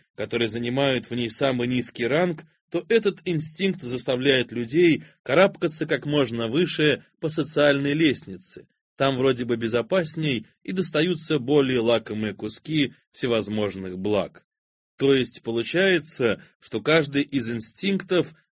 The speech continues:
это набор программ, направленных на выживание человека и определяющий его поведение в различных ситуациях.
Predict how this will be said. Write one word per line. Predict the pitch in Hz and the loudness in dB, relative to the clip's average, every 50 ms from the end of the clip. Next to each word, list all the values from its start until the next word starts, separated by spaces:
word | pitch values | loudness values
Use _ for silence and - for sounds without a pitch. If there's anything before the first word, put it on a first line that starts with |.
| _ | _
это | - 202 202 202 - 190 | -2 0 0 0 0 -2
набор | 170 160 151 131 131 170 175 147 | 0 0 -2 0 2 2 2 2
программ, | 156 123 123 117 107 120 139 170 185 185 170 147 156 - - _ _ | 2 0 -2 -2 0 0 2 2 2 2 2 0 -2 -6 -12 _ _
направленных | - 123 117 - - 147 160 160 151 151 143 139 135 127 - - | -2 -2 -2 0 2 2 4 4 4 4 2 0 0 -4 -4 -4
на | 131 123 | -2 0
выживание | 120 113 107 120 120 127 135 135 131 131 127 | 0 0 0 0 0 2 2 0 0 -2 -4
человека | 120 - - 135 139 151 160 165 127 104 - - - 156 - _ _ _ _ _ - | -4 -6 -4 -2 -2 0 2 2 2 0 0 -4 -18 -20 -20 _ _ _ _ _ -6
и | 190 202 190 | 0 2 2
определяющий | 175 147 147 135 123 123 131 127 135 131 123 120 110 110 - - 117 107 | 2 2 2 -2 -2 0 2 4 4 4 4 4 2 0 -4 -4 -4 -2
его | 113 113 110 | 0 0 0
поведение | 98 104 101 107 113 113 151 170 160 151 143 139 127 117 104 - - _ _ - | 0 -2 -4 -4 -4 -2 0 0 0 0 0 0 2 0 0 -2 -6 _ _ -4
в | - | 0
различных | 127 127 110 98 117 123 107 - - 104 95 - | 2 2 2 2 0 -4 -4 -4 -6 -8 -10 -10
ситуациях. | - 113 98 - 113 110 107 98 87 - - - - - - | -10 -10 -6 -2 0 0 0 0 -2 -4 -8 -14 -14 -16 -20